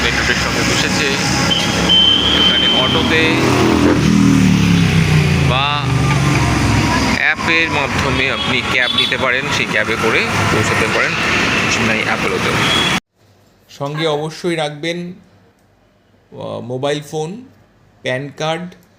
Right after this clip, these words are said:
আধার কার্ড, নিজের পাসপোর্ট সাইজ ফটো, এটিএম কার্ড, এগুলো কিন্তু অবশ্যই সঙ্গে রাখবেন।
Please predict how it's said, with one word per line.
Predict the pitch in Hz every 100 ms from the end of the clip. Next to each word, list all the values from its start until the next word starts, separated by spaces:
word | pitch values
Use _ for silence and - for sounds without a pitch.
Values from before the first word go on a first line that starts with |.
| _
আধার | 104 107 143 139
কার্ড, | 143 151 175 175 _ _ _ _ _
নিজের | 120 131 139 147 95
পাসপোর্ট | - 127 - 147
সাইজ | 143 147 131 -
ফটো, | 117 107 151 185 - _ _ _ _ _
এটিএম | 143 139 180 180 156
কার্ড, | 113 101 95 - _ _ _
এগুলো | 123 135 135
কিন্তু | 151 147
অবশ্যই | 127 139 - 143
সঙ্গে | 139 117 135
রাখবেন। | 139 143 156